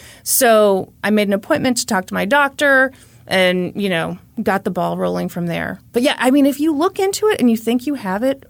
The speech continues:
I would definitely say talk to your doctor about it because the medication has been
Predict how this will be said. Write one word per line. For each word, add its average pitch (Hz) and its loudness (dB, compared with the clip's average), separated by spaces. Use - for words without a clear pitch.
I 262 -2
would 277 -2
definitely 180 -4
say 165 -6
talk 165 -8
to 175 -12
your 165 -6
doctor 160 -6
about - -6
it 78 -10
because 180 -2
the 226 2
medication 220 2
has 190 -6
been 175 -4